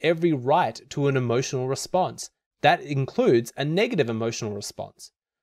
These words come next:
So where in all of that do you sense there's any permission for you to lie?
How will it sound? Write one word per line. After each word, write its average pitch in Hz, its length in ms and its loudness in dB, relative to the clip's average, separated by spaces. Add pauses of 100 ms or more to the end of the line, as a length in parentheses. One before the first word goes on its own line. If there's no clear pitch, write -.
So 175 340 4
where 165 400 2
in 156 380 -4
all 208 240 4
of 160 80 -2
that 139 320 2 (300)
do 147 120 -4
you 160 140 0
sense 165 360 0
there's 127 220 -2 (140)
any 190 200 -2
permission 147 520 -4
for 120 140 -6
you 113 180 -2
to 113 120 -8
lie? 131 440 -4